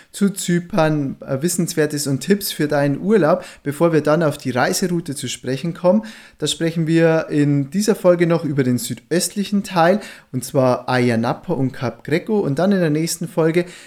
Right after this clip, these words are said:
geht's um Vouni, das ist im Weingebiet von Zypern. Von dort aus kann man auch super, ähm, ins Landesinnere, ins Trodosgebirge einen Ausflug machen oder an die Küste nach Limassol.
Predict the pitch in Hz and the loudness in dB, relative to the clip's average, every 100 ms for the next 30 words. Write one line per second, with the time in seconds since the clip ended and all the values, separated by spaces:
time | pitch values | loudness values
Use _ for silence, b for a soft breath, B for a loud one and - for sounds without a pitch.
0 | B - 147 - 135 117 117 139 185 220 | B -2 -2 0 -2 -2 0 2 4 2
1 | 202 139 135 143 120 113 135 202 190 175 | 0 -4 -4 -2 0 0 2 0 0 -2
2 | 175 - 160 156 - 165 175 147 143 127 | -6 -6 -6 -6 -8 -6 -4 -4 -4 -2
3 | 143 143 135 - 135 120 123 - - 180 | 0 -2 -4 -2 0 2 0 -4 -4 -4
4 | 185 180 165 165 B B B 135 127 131 | 0 2 0 -2 B B B -2 0 -2
5 | 127 139 135 127 - 160 196 170 143 127 | 0 0 2 0 -2 0 2 2 0 -2
6 | - 135 135 185 185 - - 160 160 151 | -6 -4 -2 -2 -4 -8 -4 -2 0 -2
7 | 143 131 147 - 156 147 139 135 135 131 | 0 0 0 -4 -6 -4 -2 -2 -4 0
8 | 147 180 170 B B - 127 123 - 180 | 2 2 0 B B -4 0 0 -2 -4
9 | 180 - 135 127 - 139 139 113 - 143 | -2 -2 -2 -2 -2 0 0 0 0 0
10 | 185 | 0